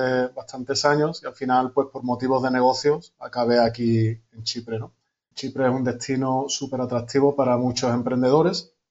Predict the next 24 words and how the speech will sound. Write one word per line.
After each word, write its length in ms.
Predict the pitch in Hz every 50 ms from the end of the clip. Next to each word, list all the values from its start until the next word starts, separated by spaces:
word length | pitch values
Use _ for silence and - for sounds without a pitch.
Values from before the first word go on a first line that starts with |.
| _ _ _ _ _ _ _ _ _ _
y 60 | 127
empresarios 500 | 117 117 113 120 110 - 120 117 120 117
de 60 | 123
todo 160 | 120 131 131
el 60 | 135 135
mundo. 280 | 147 165 165 165 160
Entonces, 840 | 147 123 120 127 117 117 113 - 127 127 127 123 - - - - _
aquí 680 | 123 117 117 113 113 - 120 120 123 123 127 139 - - -
he 140 | 131 123 117
conocido 640 | - 123 120 120 117 117 - 123 120 120 120 120
a 420 | 117 117 117 117 117 120 117 - _ _ _ _ _ _ _ _ _ _ _ _ _ _ _
diferentes 400 | - 117 110 - 117 117 117 120
personas 420 | - - 117 110 - 127 131 123 -
con, 600 | - 135 127 127 123 123 120 120 120 123 127 - _ _
que 120 | - 127
se 120 | 120 - 120
re-, 360 | 113 120 120 123 120 - -
que 120 | - 123 120
están 220 | 117 - 123 120
relacionadas 500 | 117 123 123 120 113 139 127 120 120 120
con 200 | - - 131 127
la 80 | 123 120
fiscalidad 480 | - 120 117 - - 123 120 123 123
internacional. 840 | 120 123 120 131 120 123 127 123 - - 123 123 131 139 143 143 147